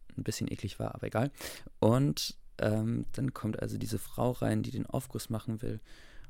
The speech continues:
und sagt so, „Ja, ich habe Ihnen drei wunderbare Aufgüsse mitgebracht. Ähm, leider habe ich allerdings meine Mentholsteine vergessen.“ Und dann <laughs>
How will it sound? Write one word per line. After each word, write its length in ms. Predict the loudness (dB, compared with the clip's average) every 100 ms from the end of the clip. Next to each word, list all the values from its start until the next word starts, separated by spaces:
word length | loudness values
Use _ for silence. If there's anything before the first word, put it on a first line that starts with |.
| -6
und 240 | -2 -2
sagt 320 | -2 -4 -4 -4
so, 80 |
„Ja, 380 | -2 0 0 -2 -6 -14 -16 -16 -20 -20 -20 -14
ich 200 | -12 -6
habe 140 | -2
Ihnen 120 | 0 0
drei 280 | 0 -2
wunderbare 520 | 2 2 2 0 -4 -4
Aufgüsse 480 | -2 -2 0 0 2
mitgebracht. 720 | 2 0 -10 -2 -2 -2 -10 -16 -20 -20 -20 -20 -16 -14 -14 -16 -12 -4
Ähm, 400 | 0 0 0 2
leider 320 | 2 2 4
habe 160 | 4
ich 140 | 2 2
allerdings 320 | 2 2 4
meine 180 | 2 4
Mentholsteine 840 | 2 0 0 2 2 2 0 0
vergessen.“ 560 | -2 -4 -2 -2 -2 -4 -6 -18 -20 -18 -18 -20 -20 -20 -20 -20 -2
Und 220 | 0 4
dann 220 | 4 6
<laughs> 440 | 10 10 10 2